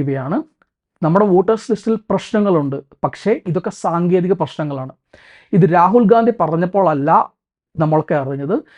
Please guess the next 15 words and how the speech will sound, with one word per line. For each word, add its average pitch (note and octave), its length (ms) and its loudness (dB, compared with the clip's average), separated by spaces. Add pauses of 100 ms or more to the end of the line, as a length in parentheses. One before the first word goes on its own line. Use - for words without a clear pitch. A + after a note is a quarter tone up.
(200)
വളരെ G#3 340 4
കാലങ്ങളായി D#3+ 540 0 (140)
ഇലക്ഷൻ G3 380 0
കമ്മീഷൻ D#3 400 -4 (120)
ഇത് D#3+ 80 4 (100)
പരിഹരിക്കാൻ G#3 540 0
വേണ്ട E3+ 140 -4 (160)
മാർഗ്ഗനിർദ്ദേശങ്ങൾ F#3 920 0
മുന്നോട്ട് D#3+ 320 2
വയ്ക്കുന്നുണ്ട്. C3+ 380 -6 (360)
ഈ C4+ 40 2 (100)
മാർഗ്ഗനിർദ്ദേശങ്ങളൊക്കെ G3 1120 -2 (220)
ബി F3+ 120 0 (120)
ജെ G3+ 160 6
പി B3 80 2